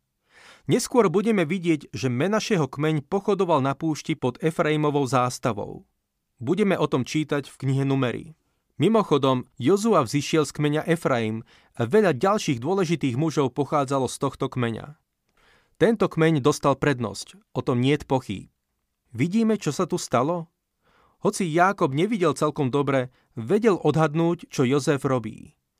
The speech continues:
Jozef tlačil svojho staršieho syna k Jákobovej pravici a mladšieho k jeho ľavici. Čo urobil Jákob?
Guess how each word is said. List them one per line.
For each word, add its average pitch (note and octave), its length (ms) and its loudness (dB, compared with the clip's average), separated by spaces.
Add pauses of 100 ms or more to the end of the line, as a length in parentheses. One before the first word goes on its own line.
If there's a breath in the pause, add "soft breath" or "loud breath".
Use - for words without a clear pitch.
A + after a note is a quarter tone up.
(400 soft breath)
Jozef F3 400 4
tlačil D#3+ 400 0
svojho D3+ 320 0
staršieho E3 480 0
syna D3 320 -2
k B2+ 160 0
Jákobovej D3 480 0
pravici B2+ 560 -2 (320 soft breath)
a - 80 -6
mladšieho D3 640 2
k B2+ 160 0
jeho C#3+ 80 2
ľavici. A2+ 640 -4 (800)
Čo A3+ 240 0
urobil B2+ 320 0
Jákob? G#2 400 -6